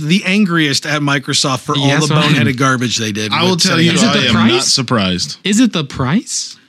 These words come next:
Speaker 3: You're not a big Sony fan.
Speaker 1: I'm not. I've never been a big Sony fan. I've never owned a Sony console.
Speaker 3: So
Speaker 1: I, I've appreciated some of the games on Sony platforms,
Speaker 3: Mm-hmm.
Speaker 1: but I've never been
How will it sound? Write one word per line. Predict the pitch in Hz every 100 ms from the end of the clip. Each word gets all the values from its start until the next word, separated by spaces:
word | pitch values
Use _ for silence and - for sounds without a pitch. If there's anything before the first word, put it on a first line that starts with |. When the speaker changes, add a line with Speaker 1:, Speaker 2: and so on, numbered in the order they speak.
| _
Speaker 3:
You're | 135
not | 190 233
a |
big | 202 202
Sony | 151 156 131 98
fan. | 104 92 92 - _
Speaker 1:
I'm | - 165
not. | 165 165
I've | 160
never | 175 214
been | 175
a |
big | 143 127
Sony | 156 123
fan. | 117 107
I've |
never | 160 175 175
owned | 175 175
a |
Sony | - 175 180
console. | 180 233 214 143 131 127
Speaker 3:
So | 107 - -
Speaker 1:
I, | - 165
I've | 185 190
appreciated | 180 147 220 214 185 147
some | 190
of |
the | 160
games | 151 175 170
on | 156
Sony | 139 165 151 135
platforms, | 165 214 190 139 117 104 135
Speaker 3:
Mm-hmm. | 135 147 - _ _
Speaker 1:
but | 143 156 156
I've | 156 156
never | 160 175 180 175
been | 147 160